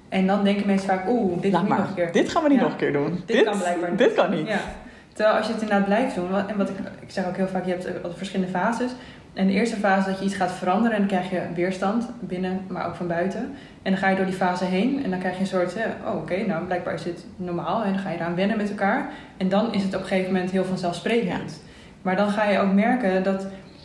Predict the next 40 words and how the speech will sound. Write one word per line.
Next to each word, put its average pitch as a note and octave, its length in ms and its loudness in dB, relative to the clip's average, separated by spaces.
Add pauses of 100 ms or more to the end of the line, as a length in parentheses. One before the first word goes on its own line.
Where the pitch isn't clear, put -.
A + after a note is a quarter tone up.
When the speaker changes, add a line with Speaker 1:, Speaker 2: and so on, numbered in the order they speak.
Speaker 1:
eh, F#3+ 300 0
je G3 100 4
andere A#3 260 4
mensen G3+ 240 4
daardoor G3 220 4
ook G3+ 100 0
kan G3+ 100 0
inspireren G3 600 2
om F#3 60 0
dat F#3 140 0
ook A#3+ 140 0
te - 120 -4
doen. E3+ 160 -2
Speaker 2:
Ja. F3 160 -2
Speaker 1:
Hè, G3 160 2
dus G#3 120 -2
waar G3 180 4
mensen G3+ 260 2
eerst G#3 180 -2
zeggen G3+ 220 -2
van, G3 120 2
"Hé, F#3+ 180 6
maar F#3 120 4
waarom F3+ 220 4
doe A3+ 140 4
je A#3 60 4
nou G#3+ 160 2
zo? G3 420 4
En E3 120 0
kun G3+ 120 0
je G3 80 4
niet F#3+ 160 2
gewoon F3+ 180 0
dit A3 240 2
of - 100 -6
kun F#3+ 80 -2
je F3 60 -2
niet F3 100 -6
gewoon F3 180 -4
dat?" G#3 260 2